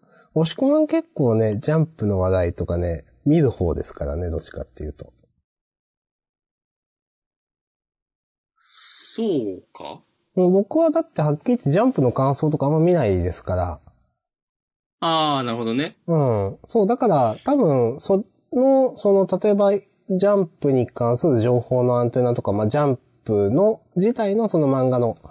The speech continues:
Speaker 1: なんか面白かったとか感想とか、そういうのは多分押し込まんの方がアンテナは張ってるので。
Speaker 2: そうかもしれない。
Speaker 1: うん。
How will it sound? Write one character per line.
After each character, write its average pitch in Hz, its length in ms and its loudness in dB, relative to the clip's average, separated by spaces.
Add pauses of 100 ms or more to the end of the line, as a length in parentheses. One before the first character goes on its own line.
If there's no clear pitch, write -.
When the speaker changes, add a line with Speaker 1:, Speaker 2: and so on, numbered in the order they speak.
(460)
Speaker 1:
な 143 120 -2
ん 120 40 -2
か 104 260 -4 (100)
面 135 180 0
白 131 160 0
か 101 80 -2
っ 95 60 -10
た 98 100 -2
と 98 180 0
か - 0 -
感 110 220 -4
想 110 120 -8
と 98 60 -4
か、 101 80 -4
そ 160 120 -2
う - 20 4
い - 20 4
う 196 40 4
の 156 40 2
は 113 80 -2
多 131 80 -2
分 110 140 -2
押 110 120 -6
し - 40 -18
込 160 80 0
ま 170 80 2
ん 170 60 2
の 170 60 2
方 156 140 0
が 92 220 -4
ア 131 100 -4
ン 127 80 2
テ 123 140 -2
ナ 120 80 -2
は 110 240 -6 (260)
張 - 140 -8
っ - 60 -14
て - 280 -6
る 113 80 0
の 85 220 -2
で。 73 240 -10 (2750)
Speaker 2:
そ 147 140 -4
う 110 100 -4
か - 100 -18
も 78 120 -20
し - 100 -20
れ - 60 -20
な - 60 -20
い。 - 20 -20 (360)
Speaker 1:
う 131 100 0 (220)
ん。 87 40 -6